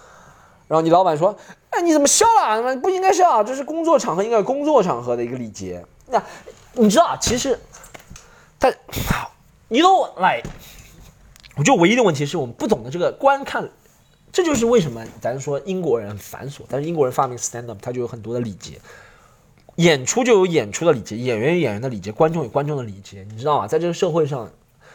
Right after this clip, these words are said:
不是你付了一百块，就算你付了五百块，也不是随心所欲能做什么事情，你还是只是享受。你付的五百块只是来享受个演出，不是来破坏这个演出。你要破坏这个演出，我不知道多少钱，但比你这个钱远远大了，好不好？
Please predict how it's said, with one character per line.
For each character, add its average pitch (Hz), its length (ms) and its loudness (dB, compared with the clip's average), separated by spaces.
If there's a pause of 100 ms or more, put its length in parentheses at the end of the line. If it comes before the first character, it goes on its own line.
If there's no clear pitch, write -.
(200)
不 180 220 4
是 240 140 4
你 165 140 2
付 160 220 -2
了 147 60 6
一 165 120 0
百 117 160 -2
块， 143 120 -2
就 175 100 -2
算 202 100 2
你 160 60 -4
付 160 180 -8
了 143 60 -2
五 160 100 -2
百 160 240 2
块， 127 120 -8
也 107 160 -10
不 104 100 -18
是 143 100 -12
随 123 200 -12
心 135 120 -12
所 110 220 -12
欲 117 140 -12
能 104 160 -14
做 135 120 -8
什 101 140 -14
么 104 140 -12
事 117 120 -14
情， 87 160 -18 (280)
你 165 100 0
还 160 240 4
是 262 100 -6
只 143 120 -4
是 170 160 2
享 117 260 2
受。 123 180 -6 (220)
你 175 80 -2
付 240 160 -2
的 233 80 8
五 220 100 2
百 196 140 4
块 151 140 -2
只 127 100 -8
是 143 80 -4
来 165 60 0
享 - 260 -4
受 151 160 0
个 120 60 0
演 90 160 -10
出， - 120 -12
不 120 140 -6
是 123 60 -2
来 107 80 0
破 143 180 -2
坏 107 160 -4
这 101 100 -10
个 98 60 -10
演 87 180 -18
出。 - 200 -20
你 113 80 -14
要 143 120 2
破 156 160 2
坏 165 140 4
这 143 80 -4
个 135 60 -6
演 90 180 -10
出， - 140 -20 (340)
我 127 80 -6
不 131 100 -8
知 170 80 2
道 156 60 6
多 135 160 4
少 101 80 2
钱， 95 260 -10
但 120 120 -10
比 135 160 -8
你 117 80 -8
这 117 120 -8
个 117 80 -4
钱 95 160 -8
远 98 180 -4
远 80 140 -8
大 - 120 -4
了， 67 100 -14
好 87 100 -8
不 101 80 -2
好？ - 160 -6